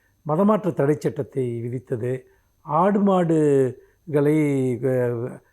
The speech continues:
ஆடு கோழி போன்றவற்றை கோயில்களில் பலியிடுவதை தடை செய்தது, இது போன்ற விஷயங்கள் எல்லாம் தமிழ்நாட்டில் பெரும்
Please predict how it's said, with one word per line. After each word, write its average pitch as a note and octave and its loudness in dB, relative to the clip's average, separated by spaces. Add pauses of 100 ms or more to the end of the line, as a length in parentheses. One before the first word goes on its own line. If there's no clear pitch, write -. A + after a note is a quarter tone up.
(140)
ஆடு F#3 2
கோழி F3+ 4
போன்றவற்றை D3 -2
கோயில்களில் D#3+ 0
பலியிடுவதை C#3 -2
தடை C3+ -4
செய்தது, A#2+ -6 (380)
இது F3+ 2
போன்ற G3+ 2
விஷயங்கள் D#3+ -2
எல்லாம் C#3 -2
தமிழ்நாட்டில் D3+ -4
பெரும் D3+ -4